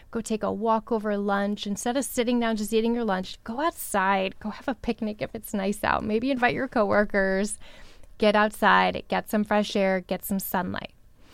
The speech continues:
I also recommend bringing some sort of lighting into your space. A lamp with a warm white glow. So you, there's gonna be the overhead lights, and that's okay. You're just gonna ignore them. You're gonna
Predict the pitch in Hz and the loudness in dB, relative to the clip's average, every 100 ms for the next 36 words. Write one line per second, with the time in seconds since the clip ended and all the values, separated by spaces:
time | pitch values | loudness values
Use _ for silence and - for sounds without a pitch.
0 | - - - - - - - - - - | -20 -20 -20 -20 -20 -20 -20 -20 -20 -20
1 | - - - 247 226 233 - 339 320 254 | -20 -20 0 4 8 6 6 4 6 4
2 | 285 247 196 196 196 196 202 202 208 208 | 4 4 4 2 2 2 2 4 2 0
3 | 220 247 247 226 190 190 190 190 190 185 | -2 -2 -2 0 2 2 0 -2 -4 -4
4 | 196 180 175 - - 170 - - - - | -6 -6 -6 -6 -4 -6 -6 -10 -12 -14
5 | - - - - 214 208 190 214 330 - | -20 -18 -8 2 4 4 4 2 0 -2
6 | - - - 226 208 202 185 185 196 202 | -16 -14 -4 0 0 0 -2 2 4 4
7 | 214 - - 190 180 185 - - - - | 2 -2 -2 0 0 -2 -10 -16 -14 -4
8 | 175 143 - - - - - 196 - - | 0 0 -2 -8 -20 -8 -4 -2 -2 2
9 | 208 202 220 240 262 262 254 285 254 294 | 2 4 4 4 4 4 4 4 2 4
10 | 285 220 220 220 196 190 285 294 254 233 | 6 4 4 -2 -2 -2 -2 0 -2 -2
11 | 247 - 277 240 226 240 214 208 226 240 | -6 -2 0 2 4 4 6 4 2 2
12 | 240 | 2